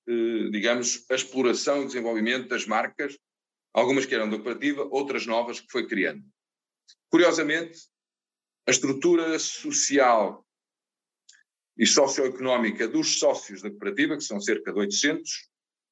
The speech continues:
pequenos, médios, grandes, muito grandes, eh, lavradores, eh, em oitocentos, mas a dimensão média é muito pequena, oitocentos, oitocentos lavradores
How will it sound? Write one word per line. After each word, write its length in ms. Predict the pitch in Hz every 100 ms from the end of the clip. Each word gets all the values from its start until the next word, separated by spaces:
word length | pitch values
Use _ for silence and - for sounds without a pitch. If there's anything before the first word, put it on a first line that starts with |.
| _ _ _ _ -
pequenos, 280 | 120 120 85
médios, 340 | 104 110 95
grandes, 640 | 101 113 110 - - - _ -
muito 180 | 113 113
grandes, 520 | - 123 131 - - _ _ _
eh, 300 | - 92 87
lavradores, 560 | 87 95 87 101 131 - - _ _ _ _ _ _ _ 104
eh, 540 | 98 95 92 90 87 - -
em 180 | 113 113
oitocentos, 420 | 107 - 135 113
mas 340 | 120 117 - -
a 140 | 123
dimensão 440 | 113 120 123 120 117
média 240 | 117 107
é 40 | 101
muito 220 | 123 -
pequena, 420 | - 107 143 143 _ _ _ _ _
oitocentos, 640 | 95 101 123 110 - - -
oitocentos 480 | 104 98 - 117 104
lavradores 640 | 113 101 104 110 107 -